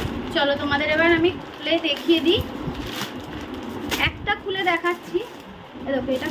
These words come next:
খুলে দেখাই আমি। দুটোই একই, কিন্তু হচ্ছে same to same, হালকা একটু কালারিং উনিশ বিশ আছে। এই একটা হট প্যান্ট। আর সত্যি কথা বলতে, বাচ্চাদের জামা কাপড় না এত ভালো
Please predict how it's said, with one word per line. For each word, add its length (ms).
খুলে 280
দেখাই 340
আমি। 140
দুটোই 360
একই, 220
কিন্তু 300
হচ্ছে 320
same 300
to 80
same, 240
হালকা 360
একটু 240
কালারিং 340
উনিশ 240
বিশ 220
আছে। 140
এই 80
একটা 220
হট 260
প্যান্ট। 260
আর 160
সত্যি 320
কথা 220
বলতে, 160
বাচ্চাদের 580
জামা 320
কাপড় 340
না 40
এত 160
ভালো 180